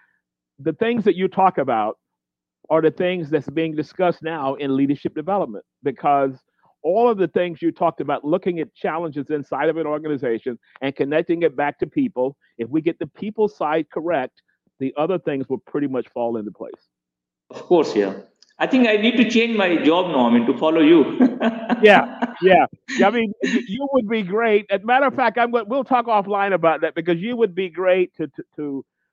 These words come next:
Speaker 1: to talk more and develop more leaders.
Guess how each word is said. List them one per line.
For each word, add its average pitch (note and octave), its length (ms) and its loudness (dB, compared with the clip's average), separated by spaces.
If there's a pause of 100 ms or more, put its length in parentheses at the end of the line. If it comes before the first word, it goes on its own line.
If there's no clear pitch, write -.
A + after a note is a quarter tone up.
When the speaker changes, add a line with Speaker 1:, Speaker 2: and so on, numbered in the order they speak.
(120)
Speaker 1:
to E3 140 -4 (840)
talk A#3 260 -4
more D#3 520 -2 (480)
and E3 200 -2
develop F3+ 540 0
more F3 280 -2
leaders. E3+ 540 -2